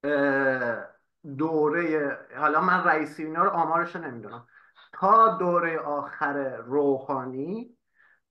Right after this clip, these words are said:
ما روزانه به طور متوسط هشت تا اعتراض کارگری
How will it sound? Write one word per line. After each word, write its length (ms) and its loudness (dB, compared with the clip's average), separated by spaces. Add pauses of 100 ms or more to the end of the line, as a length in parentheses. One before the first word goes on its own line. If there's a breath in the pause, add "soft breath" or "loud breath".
ما 540 2
روزانه 1080 0
به 180 -8
طور 260 -4
متوسط 840 -4
هشت 640 -6
تا 60 0
اعتراض 480 -2
کارگری 840 -2